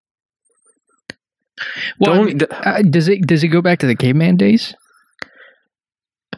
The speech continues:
Speaker 2: I don't know if it goes back to the caveman days,
Speaker 1: Tell me,
Speaker 2: but
Speaker 1: you, you are a caveman yourself, so tell me.
Speaker 2: <laughs> Yes, man.
Speaker 1: No, you're not supposed to be speaking. You're just supposed to
Speaker 2: Oh,
Speaker 1: be
Speaker 2: okay.
Speaker 1: grunting.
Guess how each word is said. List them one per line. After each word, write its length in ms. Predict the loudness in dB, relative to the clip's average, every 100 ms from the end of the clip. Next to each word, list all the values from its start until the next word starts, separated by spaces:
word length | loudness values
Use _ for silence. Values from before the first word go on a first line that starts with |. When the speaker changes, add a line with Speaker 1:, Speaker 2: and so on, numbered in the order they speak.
| _ _ _ _ -4
Speaker 2:
I 80 | 0
don't 120 | 0
know 140 | -2
if 140 | -4 -4
it 80 |
goes 180 | -2 -2
back 220 | -2 -2
to 80 | -2
the 40 | -4
caveman 440 | -2 -2 -2 -2
days, 320 | 0 0 0
Speaker 1:
Tell 140 | 0 0
me, 100 | 0
Speaker 2:
but 60 |
Speaker 1:
you, 100 | 2
you 280 | 2 2 2
are 100 | 2
a 60 | 0
caveman 360 | 0 0 2 2
yourself, 380 | 2 0 0 0
so 120 | -2
tell 220 | 0 0
me. 80 | 0 -2 -6 -8 -10 -12 -14 -6
Speaker 2:
<laughs> 80 | -6 -6 -14 -16 -18 -20 -20 _ _ _ -12 -10 -10 -12 -10 -2
Yes, 680 | 0 2 0 -4 -10 -12 -18 _ -2
man. 440 | 0 2 2 0 -4 -4
Speaker 1:
No, 180 | 0 2
you're 200 | 2 0
not 140 | -2
supposed 200 | -2 -4
to 60 | -2
be 60 |
speaking. 400 | -4 -2 0 2
You're 160 | 2 2
just 140 | 2
supposed 180 | 0 -2
to 40 | 0
Speaker 2:
Oh, 40 |
Speaker 1:
be 60 | 0
Speaker 2:
okay. 120 | 0
Speaker 1:
grunting. 480 | 0 0 -2 -2